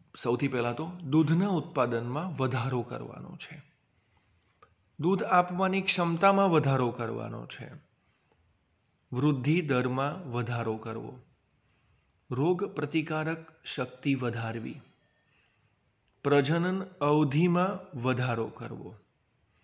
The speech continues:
પ્રજનનનો દર ઊંચો કરવો. મિત્રો, આ હેતુ માટે અહીં પ્રાણી સંવર્ધન કરવાનું છે,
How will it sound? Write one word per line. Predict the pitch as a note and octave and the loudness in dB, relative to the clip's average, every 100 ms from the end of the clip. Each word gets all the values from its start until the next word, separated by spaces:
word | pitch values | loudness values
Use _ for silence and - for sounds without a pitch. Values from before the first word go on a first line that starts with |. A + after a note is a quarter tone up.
| _ _ _ _ | _ _ _ _
પ્રજનનનો | - B2+ B2 A#2+ A2+ A2+ A#2+ D#3+ - - _ _ - | -6 -4 -2 -4 -4 -4 -6 -8 -10 -20 _ _ -12
દર | A#2 A2+ A2+ C3 F3+ - - _ _ | -6 0 2 0 -4 -14 -20 _ _
ઊંચો | C#3+ B2+ - A#2 | -4 -4 -6 -10
કરવો. | - A2+ A2 G#2+ - _ _ _ _ _ _ _ _ _ _ _ _ _ - - _ - | -12 -14 -14 -14 -18 _ _ _ _ _ _ _ _ _ _ _ _ _ -20 -20 _ -6
મિત્રો, | D#3 F#3+ F#3+ - - _ _ _ _ _ - | -2 -2 -2 -8 -20 _ _ _ _ _ 2
આ | D#3+ | 4
હેતુ | F#3 D#3+ D#3 F3+ | 4 4 4 4
માટે | D#3+ C3+ B2 C#3 A3+ - - _ _ _ _ _ _ _ _ _ _ _ - | 4 4 2 0 -2 -10 -20 _ _ _ _ _ _ _ _ _ _ _ -8
અહીં | A#2+ C3 F#3+ - | -6 -6 -8 -8
પ્રાણી | A#2 A#2 A#2 | -4 -2 -4
સંવર્ધન | A#2 G#2+ G#2+ G2+ C#3 G#3 - _ _ _ _ _ _ - | -6 -4 -4 -4 -6 -8 -12 _ _ _ _ _ _ -14
કરવાનું | A#2 G2 G2+ A2 A2+ | -8 -8 -8 -12 -14
છે, | - | -14